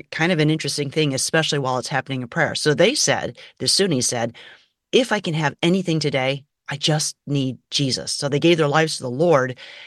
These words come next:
And this, uh, group of, um, uh, gospel workers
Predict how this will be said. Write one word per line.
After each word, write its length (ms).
And 380
this, 360
uh, 140
group 260
of, 180
um, 340
uh, 160
gospel 360
workers 340